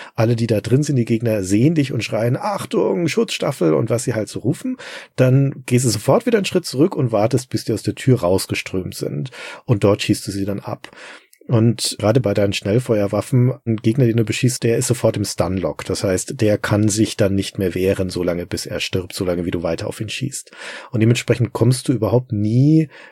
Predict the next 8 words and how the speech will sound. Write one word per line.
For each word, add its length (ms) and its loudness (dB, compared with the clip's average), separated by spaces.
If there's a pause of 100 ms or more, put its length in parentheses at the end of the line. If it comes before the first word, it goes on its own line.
in 140 0
eine 200 -2
Situation, 760 0
wie 40 -2
gesagt, 300 -4
im 80 -2
normalen 380 -4
Spiel, 460 -2